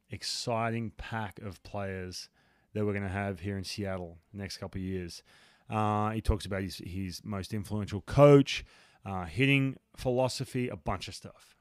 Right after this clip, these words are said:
Really good episode. Uh, before we get into that, make sure you go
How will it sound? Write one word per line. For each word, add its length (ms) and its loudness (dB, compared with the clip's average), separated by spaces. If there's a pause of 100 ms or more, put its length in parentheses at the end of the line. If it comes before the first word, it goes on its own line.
(160)
Really 240 2
good 120 0
episode. 480 -8 (540)
Uh, 340 4
before 360 0
we 80 6
get 100 4
into 160 4
that, 360 2 (200)
make 220 -4
sure 240 -4
you 220 -4
go 460 0